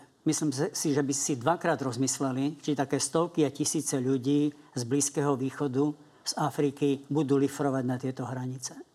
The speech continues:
No ale keďže sú si vedomi skôr našej slabosti a neschopnosti konať, tak si to prosto lajznú. A toto je výsledok, na ktorý sa pozeráme.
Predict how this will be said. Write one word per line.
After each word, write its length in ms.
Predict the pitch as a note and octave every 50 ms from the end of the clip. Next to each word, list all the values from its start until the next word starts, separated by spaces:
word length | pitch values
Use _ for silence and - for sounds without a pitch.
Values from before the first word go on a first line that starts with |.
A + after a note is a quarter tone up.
| _ _ _ - - - - - - - - - -
No 80 | D3+ D3
ale 80 | D3+
keďže 240 | - D#3 C#3+ D#3 C#3+
sú 140 | - - D3+ C#3+ E3+ - - -
si 160 | - - D#3+
vedomi 320 | C#3+ D3 C#3 D#3 D3+ C#3+ C3
skôr 320 | - - - D#3 D3+ D3
našej 240 | D#3+ D3 - D3 C3
slabosti 720 | - - D3 D3 C#3+ D3 E3 D3+ - - - - C3+ -
a 80 | - C#3
neschopnosti 720 | C3+ C3 B2+ - - D3 C3+ - D3 C#3 - - - B2+
konať, 320 | - D#3+ F3 G#3+ A#3+ A#3 -
tak 160 | C#4+ A#3 -
si 160 | - C4 -
to 80 | B3+ A#3+
prosto 400 | B3 - A3+ G#3 - - - G#3+
lajznú. 560 | G3+ G#3+ A#3 B3+ A3 F3 D3 B2 - - - _ _ -
A 80 | D3+ C#3+
toto 240 | - E3 D#3 -
je 80 | G3+ G3
výsledok, 480 | F#3+ G#3+ A3 - A#3+ A#3 F#3 D#3+ C3 B2+
na 80 | C3
ktorý 240 | C3 C3 - C3+ C3
sa 160 | - - C3+
pozeráme. 560 | - - C3 A#2+ C3 B2+ C3 B2+ C3+ C#3 -